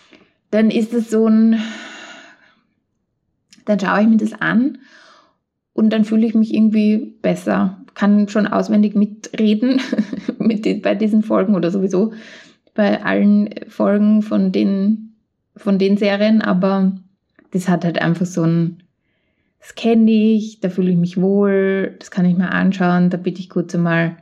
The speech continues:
aus der Zeit gerissen und da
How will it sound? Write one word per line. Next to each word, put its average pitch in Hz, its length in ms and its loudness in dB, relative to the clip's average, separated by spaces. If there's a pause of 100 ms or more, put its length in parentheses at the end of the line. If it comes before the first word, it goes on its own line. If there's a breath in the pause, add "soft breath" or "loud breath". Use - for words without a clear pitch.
(460 soft breath)
aus - 140 -6
der 180 140 -4
Zeit 156 280 -4
gerissen 170 800 -2 (160)
und 160 500 0 (460)
da 175 280 -2